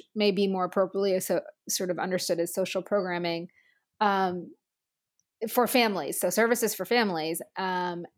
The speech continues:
and diverting families, uh, away from family separation, but into sort of this service program where families are very closely monitored, forced to attend service,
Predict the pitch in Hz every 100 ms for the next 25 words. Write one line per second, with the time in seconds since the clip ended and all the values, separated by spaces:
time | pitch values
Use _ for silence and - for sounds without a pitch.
0 | _ 190 185 185 185 180 196 190 185 220
1 | 220 202 196 180 180 180 175 175 175 -
2 | _ _ _ _ _ 185 180 170 - 196
3 | 190 233 277 254 226 208 202 196 185 185
4 | 185 185 202 202 - 170 175 175 - 190
5 | 185 - 190 196 185 185 175 170 175 185
6 | 175 - - _ _ - 262 262 214 -
7 | 180 160 165 170 170 190 185 185 190 -
8 | 185 226 262 247 185 160 - 170 180 208
9 | 196 185 180 180 160 160 - - - 160
10 | - 175 165 170 - _ _ _ _ -
11 | 185 180 175 -